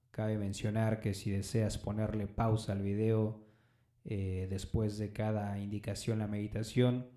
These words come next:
para que tengas los minutos o las horas correspondientes para lo mismo, eh, tengas un mucho mejor resultado. Bien, para cerrar entonces este audio,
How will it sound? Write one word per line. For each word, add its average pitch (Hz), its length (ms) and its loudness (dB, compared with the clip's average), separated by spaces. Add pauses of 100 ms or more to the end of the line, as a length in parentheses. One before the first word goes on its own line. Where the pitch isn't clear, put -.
(320)
para 110 200 -2
que 117 100 -6
tengas 104 480 -4
los 104 240 -4
minutos 107 760 -2 (160)
o 107 100 -4
las 98 260 -8
horas 113 280 2
correspondientes 107 920 -2
para 98 200 -2
lo 101 100 0
mismo, 123 560 -2 (480)
eh, 98 340 -4
tengas 104 300 -4
un 110 80 -4
mucho 110 240 -4
mejor 104 260 -4
resultado. 95 680 -6 (1000)
Bien, 110 340 2
para 113 400 2
cerrar 123 440 4
entonces 123 420 2
este 135 280 0
audio, 127 540 4